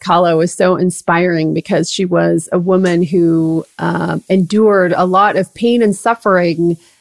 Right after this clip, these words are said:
in service of being herself and bringing her art and her vision into the world at a time when it was really difficult for women to do that. And so she is just a,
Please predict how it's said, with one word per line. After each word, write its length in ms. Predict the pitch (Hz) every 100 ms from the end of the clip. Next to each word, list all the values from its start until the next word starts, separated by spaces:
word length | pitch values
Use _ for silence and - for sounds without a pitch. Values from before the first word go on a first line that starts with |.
| _ _ -
in 140 | 208
service 440 | 185 233 233 247 -
of 180 | 185 - _ _
being 280 | 208 220 226
herself 520 | 190 180 202 220 185
and 180 | 170 170
bringing 420 | 175 180 180 175
her 260 | 170 170 -
art 460 | 170 170 180 - -
and 200 | 165 165
her 140 | 170 165
vision 540 | 180 180 185 170 175
into 260 | 170 170 -
the 120 | 165
world 360 | 170 170 170 175
at 100 | 170
a 60 |
time 360 | - 160 156 175
when 120 | 170
it 100 | -
was 160 | 175 156
really 280 | 180 185
difficult 500 | 190 180 180 175 165
for 140 | - 160
women 240 | 151 147
to 120 | -
do 180 | 165 147
that. 320 | 139 131 - - -
And 200 | 170 165
so 460 | - 180 170 165 - - _ _
she 420 | - - 190 180 180
is 180 | 180
just 260 | - 214
a, 100 | -